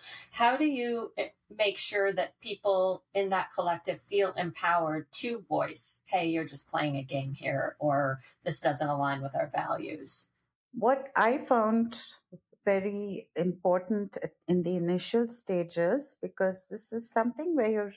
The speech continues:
Speaker 2: as I said, you're really creating a whole new culture that people haven't been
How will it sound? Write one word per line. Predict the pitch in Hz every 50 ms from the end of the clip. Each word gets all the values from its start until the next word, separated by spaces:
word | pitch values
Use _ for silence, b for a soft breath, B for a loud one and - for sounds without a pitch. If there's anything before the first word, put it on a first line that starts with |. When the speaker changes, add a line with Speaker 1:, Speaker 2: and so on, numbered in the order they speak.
| _
Speaker 2:
as | - 190 190 190
I | 190 202
said, | 196 - - 202 196
you're | 196 196 202 202 190
really | 196 202 196 233
creating | 233 226 - 208 196 190 190 196 196 196
a | 185 180
whole | 175 170 165 175
new | 185 180 180 175 175 165 -
culture | - 170 151 160 156 - - 151 139 143 - 226 233 - b b b b b b b b b b b _
that | 262 262 262 -
people | 277 285 294 - 349 370 359
haven't | 302 285 247 240 285 302 339 330 - _
been | - 240 277 269 262 269 262